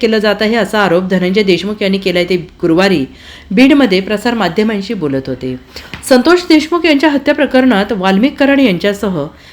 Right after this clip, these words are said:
त्यांच्या सहकाऱ्यांना अटक करण्यात आली आहे. वाल्मिक कराड या हत्या प्रकरणाचा सूत्रधार असून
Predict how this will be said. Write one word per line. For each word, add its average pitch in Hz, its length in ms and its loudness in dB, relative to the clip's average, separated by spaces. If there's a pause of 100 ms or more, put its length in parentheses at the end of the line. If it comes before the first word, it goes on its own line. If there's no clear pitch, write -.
(140)
त्यांच्या 226 260 4
सहकाऱ्यांना 226 680 0
अटक 196 240 -2
करण्यात 143 380 -4
आली 131 180 -4
आहे. 127 80 -2
वाल्मिक 147 400 -4
कराड 220 200 2
या 254 120 4
हत्या 240 260 -2
प्रकरणाचा 214 600 -2
सूत्रधार 214 520 -4
असून 160 320 -4